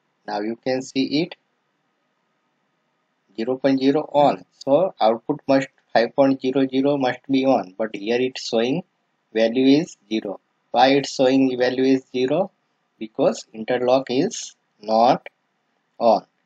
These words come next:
So once I interlock is on, then you can see it, five point zero one is on. Suppose I am again o-,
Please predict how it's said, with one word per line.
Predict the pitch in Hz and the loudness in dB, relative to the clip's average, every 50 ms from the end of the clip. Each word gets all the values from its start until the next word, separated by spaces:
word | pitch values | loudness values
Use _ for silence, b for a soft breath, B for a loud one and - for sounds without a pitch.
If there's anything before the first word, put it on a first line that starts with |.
| _ _ _ _ _ - | _ _ _ _ _ -14
So | - - 113 120 135 151 147 147 - _ _ _ _ _ _ _ | -8 -2 0 0 0 0 0 -4 -12 _ _ _ _ _ _ _
once | 95 107 123 143 - - | -2 0 2 2 2 0
I | 113 127 131 135 131 127 123 - _ _ _ _ _ _ _ _ _ _ _ _ - | 0 2 2 2 2 0 -4 -8 _ _ _ _ _ _ _ _ _ _ _ _ -6
interlock | 117 117 117 - - 135 131 131 135 131 131 - 123 | -4 -4 -4 -4 -2 0 2 4 4 4 2 0 -4
is | 123 127 131 - _ _ | -4 -6 -6 -10 _ _
on, | - 139 175 180 131 - - - - - _ _ _ _ _ _ _ _ _ _ _ _ _ _ _ _ - | 6 8 8 8 8 4 0 -8 -16 -20 _ _ _ _ _ _ _ _ _ _ _ _ _ _ _ _ -8
then | 104 104 104 107 | -8 -8 -6 -8
you | 113 | -8
can | 113 - 127 120 123 120 117 _ _ _ _ - | -6 -4 -4 -4 -4 -6 -10 _ _ _ _ -2
see | 143 143 143 151 170 | 0 2 2 2 0
it, | 214 226 - - _ _ _ _ _ _ _ _ _ _ _ _ _ _ _ _ _ _ _ _ _ _ _ _ _ _ - | 0 -4 -8 -14 _ _ _ _ _ _ _ _ _ _ _ _ _ _ _ _ _ _ _ _ _ _ _ _ _ _ -2
five | 113 107 110 - | -2 -2 -2 -2
point | 120 117 113 110 | -2 -4 -2 -2
zero | 117 117 117 113 110 | -2 -2 0 0 0
one | 113 117 123 139 139 127 | 0 0 0 0 -2 -2
is | 139 170 - - - | -2 -4 -6 -8 -10
on. | 107 101 95 92 _ _ _ _ - | -8 -8 -8 -10 _ _ _ _ -10
Suppose | 113 110 - 123 120 120 | -8 -4 -4 -2 0 2
I | 113 | 2
am | 113 113 117 - _ _ - | 0 0 -4 -8 _ _ -10
again | - 110 110 131 156 156 151 | -8 -6 0 2 2 2 4
o-, | 135 123 123 - | 4 4 2 2